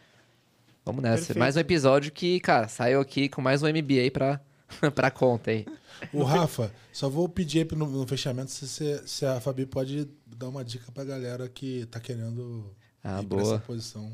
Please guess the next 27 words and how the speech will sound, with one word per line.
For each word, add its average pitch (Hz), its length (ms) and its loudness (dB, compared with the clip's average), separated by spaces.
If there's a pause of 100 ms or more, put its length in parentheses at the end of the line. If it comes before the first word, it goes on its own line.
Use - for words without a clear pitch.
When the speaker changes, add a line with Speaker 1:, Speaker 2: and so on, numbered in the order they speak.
Speaker 2:
É 143 140 -6
isso 143 180 -10
aí, 180 220 -6
é 151 40 -6
isso 160 180 -8
aí. 147 220 -6 (360)
Bom, 180 180 4
pra 165 160 -4
mim 170 240 -6
o 202 100 0
episódio, 165 600 -2
ele 139 600 -4
foi 143 220 -6
fantástico. 139 1000 -2
Mais 143 260 -6
um 156 240 -10
M 143 180 -6
B 131 280 -2
A 139 40 -6
que 135 220 -12
a 127 60 -8
gente 120 280 -12
acaba 120 300 -10
tendo 117 260 -12
aqui, 139 420 -8
aprendendo 127 600 -8
sobre, 123 580 -6